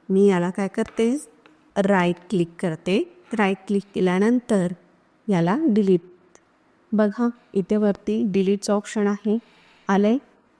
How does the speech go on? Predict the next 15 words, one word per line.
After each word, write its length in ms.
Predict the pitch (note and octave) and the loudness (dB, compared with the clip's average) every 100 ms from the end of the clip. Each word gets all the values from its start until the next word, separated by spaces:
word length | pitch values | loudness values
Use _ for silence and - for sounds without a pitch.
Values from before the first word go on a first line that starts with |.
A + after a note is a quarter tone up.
| - | -4
त्याने 220 | F#3 F#3+ | 0 2
क्लिक 440 | B3 - - B3 B3 - | 0 -6 -6 -4 -4 -4
करते. 380 | E3+ - - - - _ _ _ _ _ _ _ _ _ | -6 -6 -12 -14 -14 _ _ _ _ _ _ _ _ _
डिलीट 320 | B3+ B3+ C4+ | 0 2 2
झाली 200 | C4 C4 | 4 2
फाईल. 220 | B3+ C4 B3+ - - _ _ | 2 2 0 -4 -20 _ _
आणि 220 | G3 F#3+ | 0 4
मग 380 | G3+ G#3+ G#3 G3 - _ _ _ _ - | 4 4 4 2 -2 _ _ _ _ -8
आता 260 | G3 F3 G3 | -6 -2 -2
आपण 260 | G#3+ G#3+ | 0 0
बघूया 320 | G3 F#3 B3 | 2 2 2
रिसायकल 480 | C4+ G#3+ F3+ D#3+ E3 | 0 0 -2 -4 -4
बिनमध्ये. 540 | D#3+ D#3 D3+ D#3 - E3 - _ _ _ _ _ _ _ _ | -4 -4 -4 -6 -8 -12 -14 _ _ _ _ _ _ _ _
क्लिक 160 | G#3 G3+ _ | -8 -8 _
केलं, 280 | A3 G3+ | -2 -2